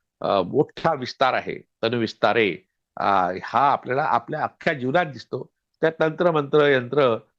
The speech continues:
याची भीती बाळगण्याचं काही कारण नाही आणि मांत्रिकाची भीती तर मुळीच बाळगण्याचं कारण नाही. मंत्रामध्ये कोणत्याही प्रकारची शक्ती नसते.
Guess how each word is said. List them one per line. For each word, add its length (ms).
याची 220
भीती 240
बाळगण्याचं 460
काही 140
कारण 340
नाही 200
आणि 120
मांत्रिकाची 640
भीती 220
तर 100
मुळीच 260
बाळगण्याचं 460
कारण 260
नाही. 200
मंत्रामध्ये 560
कोणत्याही 420
प्रकारची 460
शक्ती 460
नसते. 520